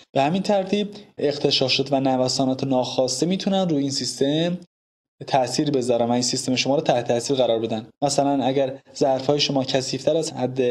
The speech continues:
انتظار باشه، حد متداول باشه، اونورم ظرفاتون به خوبی تمیز نخواهد شد، یا جریان آب مناسب نباشه، یا پارامترهای دیگه که در تمیز شسته شدن ظرف تأثیر داره، هر کدوم در به طور ناخواسته ایجاد بشه، رو اون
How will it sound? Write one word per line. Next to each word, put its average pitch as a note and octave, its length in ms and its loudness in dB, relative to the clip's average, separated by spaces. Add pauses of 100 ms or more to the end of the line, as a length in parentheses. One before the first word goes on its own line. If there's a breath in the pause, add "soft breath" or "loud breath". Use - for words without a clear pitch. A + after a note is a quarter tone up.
(120)
انتظار B2+ 460 0
باشه، A#2+ 240 2
حد A#2+ 200 0
متداول B2 680 0
باشه، D3 600 0
اونورم D#3 640 0
ظرفاتون D3 640 0
به C3+ 80 -2
خوبی C3+ 180 -2
تمیز C#3+ 400 0
نخواهد A2+ 440 -2
شد، - 260 -8
یا D3+ 260 2
جریان C#3 480 2
آب C#3+ 300 2
مناسب C3+ 380 0
نباشه، B2+ 480 2
یا C#3 160 2
پارامترهای C#3 560 0
دیگه C#3 480 -2
که A#2+ 380 -2
در C3 160 2
تمیز C3+ 460 0
شسته C#3 420 0
شدن D#3+ 400 0
ظرف C3 260 0
تأثیر B2+ 420 -2
داره، B2 300 0
هر E3 140 2
کدوم D#3 240 0
در B2+ 300 0
به C3 180 -4
طور D#3 200 0
ناخواسته C3 460 0
ایجاد C3 420 0
بشه، C#3 220 0
رو F#3 140 0
اون F3 280 0